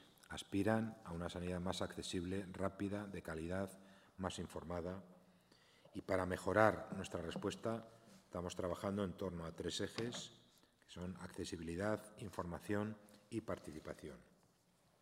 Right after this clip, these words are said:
Desde el punto de vista de la accesibilidad, lo señalé hace dos años, hemos mantenido los importantes recursos de atención primaria y hospitalaria,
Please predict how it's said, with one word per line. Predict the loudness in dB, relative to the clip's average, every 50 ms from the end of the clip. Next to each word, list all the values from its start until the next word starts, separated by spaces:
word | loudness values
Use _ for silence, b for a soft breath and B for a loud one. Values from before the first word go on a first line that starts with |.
| _ -20 -20 -20 B B B B B B B B B B B B B B B
Desde | -6 -4 -2 -4
el | -2
punto | 0 0 0 2 4 4 6
de | 6 6
vista | 6 4 2 2 2 2
de |
la | 2 2
accesibilidad, | 0 -2 -4 -6 -4 -4 -2 0 2 4 6 6 4 4 0 -6 -12 -14 -16 -20 -20 -20 -20 -20 -20 -20 -20 -20 -20 -18 -18 -16 -16 -14
lo | -12 -10
señalé | -10 -8 -8 -6 -6 -4 -2 0 0 0
hace | 0 -2 -4
dos | -4 -4 -2 0 0
años, | 0 2 2 0 0 -2 -4 -8 -14 B B B B B B B B B B
hemos | -4 -2 0 0 0 0
mantenido | 0 -2 -2 -2 -2 0 2 4 4 6 6 4 4 2
los | -2 -6 -6 -6
importantes | -8 -8 -8 -8 -6 -4 -4 -4 -2 -2 -4
recursos | -4 -4 -6 -6 -8 -8 -8 -8 -8 -10 -10 -12 -16 -18 -20 b b b b b b b _ -10
de | -6 -6
atención | -6 -4 -6 -6 -6 -2 -2 -4 -2
primaria | -2 -4 -4 -2 -2 -2 -2 -2
y | -4
hospitalaria, | -8 -10 -10 -10 -8 -6 -4 -2 0 2 2 2 2 0 -4